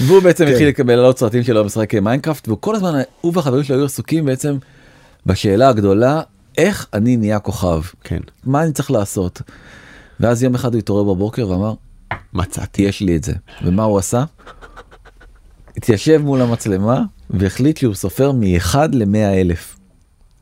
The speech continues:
Speaker 2: אחת.
Speaker 1: שתיים.
Speaker 2: שתיים.
Speaker 1: ככה.
Speaker 2: שלוש.
Speaker 1: כמה זמן לקח לו?
Speaker 2: ככה.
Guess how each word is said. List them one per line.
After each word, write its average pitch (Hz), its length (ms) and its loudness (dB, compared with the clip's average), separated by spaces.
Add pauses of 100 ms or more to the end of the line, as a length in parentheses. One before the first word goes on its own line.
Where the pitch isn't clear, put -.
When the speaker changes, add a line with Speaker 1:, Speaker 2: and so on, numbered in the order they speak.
(120)
Speaker 2:
אחת. - 320 -8 (380)
Speaker 1:
שתיים. 92 260 -2
Speaker 2:
שתיים. 82 240 -2 (160)
Speaker 1:
ככה. 101 240 -4
Speaker 2:
שלוש. 85 160 -10 (460)
Speaker 1:
כמה 131 180 4
זמן 131 140 2
לקח 139 200 0
לו? 190 100 0
Speaker 2:
ככה. 92 220 -4